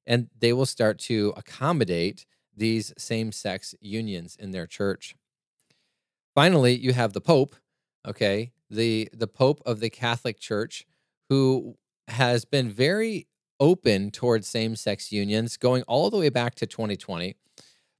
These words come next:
But in twenty twenty-three, um, he was asked some specific questions, okay? He was asked some very specific questions from some cardinals about the church's official position on same-sex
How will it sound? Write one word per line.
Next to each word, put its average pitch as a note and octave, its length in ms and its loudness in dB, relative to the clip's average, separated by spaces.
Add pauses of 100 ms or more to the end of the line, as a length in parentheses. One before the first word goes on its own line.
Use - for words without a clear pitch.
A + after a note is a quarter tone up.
But C#3+ 220 4
in C3+ 200 0
twenty F#3 300 -2
twenty-three, C3+ 840 -4 (460)
um, G#2+ 320 2
he - 260 0
was D#3 280 4
asked B2 500 -2
some A#2+ 240 -2
specific - 760 -4 (100)
questions, - 800 -4 (260)
okay? G#2+ 460 -2 (420)
He C#3+ 80 0
was C3 200 2
asked C3+ 260 -4
some A#2+ 160 -6
very C3 260 2
specific D3+ 600 -6 (400)
questions A#2 640 0 (400)
from C#3+ 280 4
some C#3+ 220 0
cardinals A2+ 680 2
about A2+ 500 2 (140)
the A2 220 0
church's C#3+ 480 2
official B2 400 2
position G#2+ 640 0
on G2+ 240 -2
same-sex G2+ 840 -4